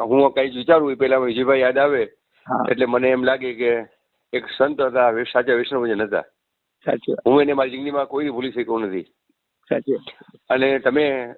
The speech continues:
Speaker 1: પછી આપણે ઈલાબેન અને દિવ્યાબેને જે એ જ્ઞાન યજ્ઞ આગળ વધાર્યો,
Speaker 2: હાજી.
Speaker 1: એના માટે તમને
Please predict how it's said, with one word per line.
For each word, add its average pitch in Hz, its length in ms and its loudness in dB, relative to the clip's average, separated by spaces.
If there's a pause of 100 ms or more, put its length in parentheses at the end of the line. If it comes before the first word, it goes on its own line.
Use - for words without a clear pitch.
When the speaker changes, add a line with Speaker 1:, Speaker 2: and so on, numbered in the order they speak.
(120)
Speaker 1:
પછી 127 380 0
આપણે 120 380 -2
ઈલાબેન 127 500 -2
અને 110 560 -4 (100)
દિવ્યાબેને 120 500 0
જે 123 220 4
એ 120 280 2 (640)
જ્ઞાન 123 280 0
યજ્ઞ 120 200 -4
આગળ 117 200 0
વધાર્યો, 117 580 2 (340)
Speaker 2:
હાજી. 117 300 -4 (320)
Speaker 1:
એના 120 200 2
માટે 120 260 -2
તમને 120 420 0